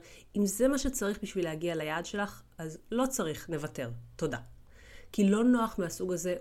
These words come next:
אולי הוא יביא לתוצאות, אבל הוא גם יביא להרבה סבל בתהליך.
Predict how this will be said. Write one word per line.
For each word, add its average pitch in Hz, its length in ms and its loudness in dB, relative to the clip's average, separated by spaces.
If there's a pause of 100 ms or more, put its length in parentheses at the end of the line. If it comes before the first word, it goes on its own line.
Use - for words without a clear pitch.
אולי 208 200 0
הוא 320 80 0
יביא 202 280 2
לתוצאות, 160 640 -6 (100)
אבל 165 300 -2 (140)
הוא 170 100 -6
גם 180 140 2
יביא 185 180 2
להרבה 160 280 0
סבל 139 300 -4
בתהליך. 117 720 -6